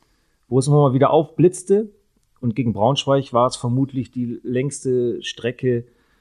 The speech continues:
wo es dann, glaub ich, auch allen, äh, allen sichtbar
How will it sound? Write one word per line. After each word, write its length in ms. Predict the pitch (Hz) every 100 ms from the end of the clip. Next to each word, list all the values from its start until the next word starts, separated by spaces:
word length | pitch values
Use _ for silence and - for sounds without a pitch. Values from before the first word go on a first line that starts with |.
| _ _ -
wo 160 | 107 123
es 120 | -
dann, 240 | 120 127
glaub 200 | 117 123
ich, 120 | 120 120
auch 140 | 123
allen, 460 | - 120 123 120 117
äh, 200 | 120 120
allen 240 | 117 117
sichtbar 560 | 110 131 - 110 104